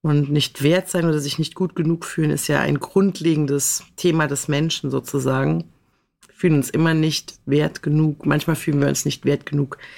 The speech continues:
geliebt zu sein oder geliebt zu werden. Ähm,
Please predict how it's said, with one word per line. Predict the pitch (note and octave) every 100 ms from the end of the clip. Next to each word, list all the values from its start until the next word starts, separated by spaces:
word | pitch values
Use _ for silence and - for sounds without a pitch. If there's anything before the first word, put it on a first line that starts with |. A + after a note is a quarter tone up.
| - - - -
geliebt | F3+ F3 A#3+ -
zu | - F#3+
sein | E3 D#3+ D3+ D#3+ D3+ - _ _ _ _ _
oder | - E3+
geliebt | D#3+ C#3+ E3+
zu | - D#3
werden. | D3 D#3 E3+ D#3+ D#3 _ _ _ _ _ -
Ähm, | D#3+ D#3+ D#3 D3+ D3+ D3 D3+